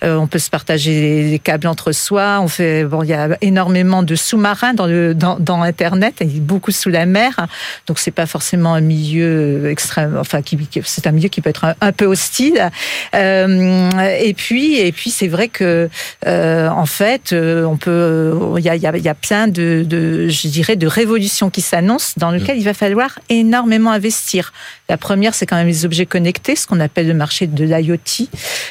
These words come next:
Speaker 1: Plusieurs milliards d'objets connectés un peu partout. Alors, pour l'instant, ils sont pas tellement dans nos maisons,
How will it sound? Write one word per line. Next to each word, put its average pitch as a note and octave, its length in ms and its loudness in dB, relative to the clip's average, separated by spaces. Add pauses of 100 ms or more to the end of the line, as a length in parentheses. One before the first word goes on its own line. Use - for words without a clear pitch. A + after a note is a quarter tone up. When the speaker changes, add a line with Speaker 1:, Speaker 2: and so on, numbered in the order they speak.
Speaker 1:
Plusieurs G#3 360 2
milliards A3 440 2
d'objets F3+ 300 -2
connectés F#3+ 480 -2
un F3 80 0
peu F3+ 100 0
partout. - 380 -4
Alors, A#3 200 0
pour - 120 -2
l'instant, B3 240 0
ils E4 60 -4
sont C4+ 120 -6
pas D4 140 -2
tellement C4+ 280 0
dans G#3+ 140 2
nos G3+ 120 4
maisons, F#3+ 340 0